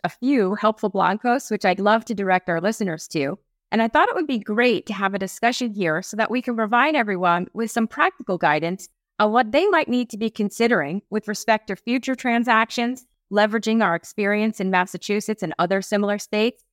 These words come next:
and also any considerations that we might want to put forward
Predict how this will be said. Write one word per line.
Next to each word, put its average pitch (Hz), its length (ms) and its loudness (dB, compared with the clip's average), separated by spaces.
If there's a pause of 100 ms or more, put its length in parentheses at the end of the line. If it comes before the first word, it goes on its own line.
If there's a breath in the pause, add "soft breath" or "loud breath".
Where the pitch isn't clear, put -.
(240)
and 233 160 2
also 254 640 2
any 403 220 2
considerations 269 880 -2
that 196 180 2
we 226 100 2
might 226 280 2
want 208 240 -4
to 214 100 -8
put - 240 -6
forward 196 540 0